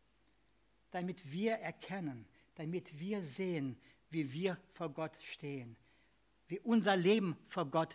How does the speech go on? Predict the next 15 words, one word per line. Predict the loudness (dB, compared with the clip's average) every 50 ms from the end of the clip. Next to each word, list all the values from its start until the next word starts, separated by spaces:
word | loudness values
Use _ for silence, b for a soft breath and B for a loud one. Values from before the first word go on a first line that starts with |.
| -10 -6
ist. | -4 -2 -2 -2 -4 -4 -8 -16 -20 _ _ _ _ _ b b b b b b b b b b b b _ _ _ _ _ _ _ _ _ _ _ _ _ -4
Er | -2 0 0
will | 0 0
uns | 2 2 2 2 2 2
zeigen, | 2 4 4 4 4 2 0 0 -2 -4 -6 -12 -18 _ _ _ b b b b b b b b _
wenn | -2 0 2
wir | 2 2
durch | 4 4 2 2 0 -6 -16 -20 _ _ _ _ _ _ _ _ _ _ _ _ -4
Prüfungen | 0 2 2 2 2 0 0 0 0 0 2
gehen, | 2 4 4 4 4 4 2 0
wenn | -2 -2 -2
wir | -2 -2
durch | -2 -2 -4 -4 -8 b b b b b b
Schwierigkeiten | -8 -6 -4 0 2 2 2 2 0 -4 -4 -6 -6 -4 -4 -6 -4
gehen, | -2 -2 -2 -2 -2 -4 -6